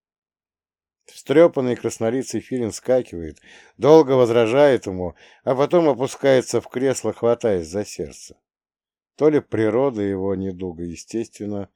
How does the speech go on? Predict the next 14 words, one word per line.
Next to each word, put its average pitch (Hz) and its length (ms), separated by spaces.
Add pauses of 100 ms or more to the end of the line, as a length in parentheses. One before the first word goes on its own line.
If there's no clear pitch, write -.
(480)
и 120 80
он 139 220
просто 131 480
разволновался, 110 840
то 143 180
ли 147 120
защита 110 680
Леона 107 360
не 104 120
работает, 92 560 (380)
потому 98 320
что - 220
он 87 120
погиб. 80 420